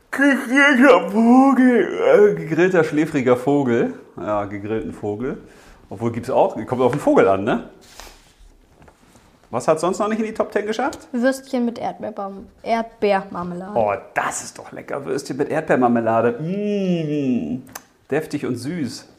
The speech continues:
Speaker 1: <laughs> Okay.
Speaker 2: Currywurst mit Nudel-, Nutella-Soße.
Speaker 1: Ah, ja, das ist Hardcore.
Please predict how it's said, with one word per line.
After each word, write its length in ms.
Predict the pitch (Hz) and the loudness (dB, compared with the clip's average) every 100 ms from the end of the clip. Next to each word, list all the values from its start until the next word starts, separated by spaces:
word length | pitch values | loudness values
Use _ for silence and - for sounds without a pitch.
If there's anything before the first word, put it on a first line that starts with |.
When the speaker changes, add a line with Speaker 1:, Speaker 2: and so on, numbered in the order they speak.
| _ | _
Speaker 1:
<laughs> 160 | - - - - - - - - _ | -10 -6 -8 -8 -8 -8 -10 -20 _
Okay. 440 | 139 - 135 240 - - - _ _ _ _ _ _ _ - | -8 0 0 0 -4 -20 -20 _ _ _ _ _ _ _ -10
Speaker 2:
Currywurst 800 | - 285 294 277 226 247 240 - | 0 2 2 0 0 -2 -2 -6
mit 180 | 233 - | -8 -6
Nudel-, 380 | 220 220 220 214 - | -6 -4 -4 -6 -12
Nutella-Soße. 1000 | 208 214 214 - 220 202 202 202 208 247 - _ | -12 -10 -10 -8 -8 -8 -8 -12 -12 -16 -20 _
Speaker 1:
Ah, 640 | - - - 175 165 117 107 113 | -4 -2 -2 -4 -6 -8 -10 -6
ja, 140 | 101 | -6
das 160 | 101 147 | -4 -4
ist 180 | 143 | -2
Hardcore. 540 | 120 101 - 104 98 | 0 -2 -2 -8 -8